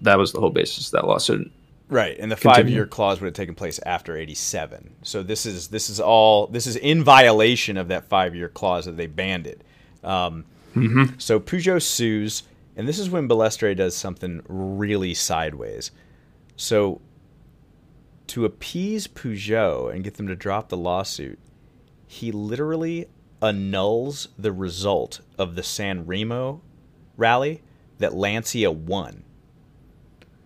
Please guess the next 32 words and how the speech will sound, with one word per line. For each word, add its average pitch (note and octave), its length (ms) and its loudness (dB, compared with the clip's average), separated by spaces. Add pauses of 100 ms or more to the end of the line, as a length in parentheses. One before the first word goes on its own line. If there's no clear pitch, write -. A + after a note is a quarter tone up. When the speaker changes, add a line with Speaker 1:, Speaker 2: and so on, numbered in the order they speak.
(140)
Speaker 2:
So - 160 -10
Lancia C#3+ 500 2
won B2+ 300 2
the F3 100 6
Speaker 1:
<laughs> - 0 -
Speaker 2:
San D3 360 0
Remo C3+ 280 0
rally. G#2 540 2 (260)
Peugeot D3+ 520 0
sues A#2 640 -2
after G#2 260 -2
this G2 180 -6
crash A#2+ 500 2
and F#2+ 200 -6
Group G#2 220 -4
B G#2+ 100 -2
is G2+ 80 -4
annulled. F#2+ 500 -2 (420)
Balestre G2 680 0 (280)
just B2+ 240 -2
says A2 380 2
that A2 360 2
rally C3+ 280 4
doesn't A2 300 -2
count, G2+ 400 -6 (240)
and F#2+ 240 -8
that C3 240 -2
gave C3 260 -2
Peugeot A#2+ 460 0
their G2 100 -2
second - 440 -6
title. - 400 -6